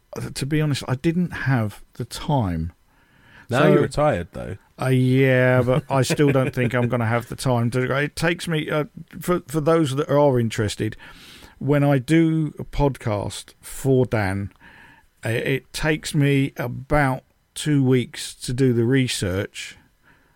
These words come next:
Speaker 1: Um, I know the basics of the story, but I don't like to get facts wrong. So
Speaker 2: Yes.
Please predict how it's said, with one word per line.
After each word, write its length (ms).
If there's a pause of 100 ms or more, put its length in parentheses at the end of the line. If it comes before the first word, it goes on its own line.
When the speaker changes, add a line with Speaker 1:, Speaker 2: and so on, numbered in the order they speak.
(120)
Speaker 1:
Um, 400
I 120
know 260
the 100
basics 500
of 100
the 80
story, 520
but 280
I 120
don't 360
like 260
to 100
get 280 (340)
facts 420
wrong. 420
So 280
Speaker 2:
Yes. 260